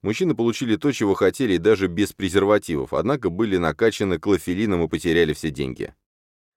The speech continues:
Вот только нажитые нечестным путём наличности девушкам не хватит даже, чтобы оплатить лечение вороха З П П П, которыми щедро поделились их клиенты.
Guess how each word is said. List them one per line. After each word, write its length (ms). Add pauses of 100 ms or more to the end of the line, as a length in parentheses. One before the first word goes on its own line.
Вот 180
только 380
нажитые 600
нечестным 640
путём 300
наличности 540
девушкам 400
не 80
хватит 320
даже, 200
чтобы 280
оплатить 400
лечение 560
вороха 440
З 220
П 160
П 160
П, 280
которыми 640
щедро 360
поделились 560
их 160
клиенты. 600